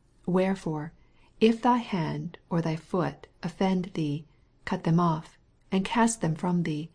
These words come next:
It is better for thee to enter into life halt or maimed, rather than having two hands or two feet to be cast into everlasting fire.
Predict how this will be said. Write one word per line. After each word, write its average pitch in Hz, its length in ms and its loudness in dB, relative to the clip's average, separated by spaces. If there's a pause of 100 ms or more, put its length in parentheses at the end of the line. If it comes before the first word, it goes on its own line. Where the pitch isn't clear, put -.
(720)
It 196 120 4
is 220 140 4
better 208 260 4
for 170 240 -2
thee 160 300 2
to - 140 -6
enter 202 320 2
into 190 260 0
life 160 320 0
halt - 500 -2 (380)
or 175 140 2
maimed, 165 560 2 (320)
rather 175 340 2
than 165 160 0
having 160 300 0
two 180 220 0
hands 160 600 -4
or 156 100 -2
two 151 260 -6
feet 170 380 -4 (360)
to - 80 -12
be 170 80 2
cast 165 600 -4
into 175 320 -2
everlasting 160 560 -6
fire. 160 520 -4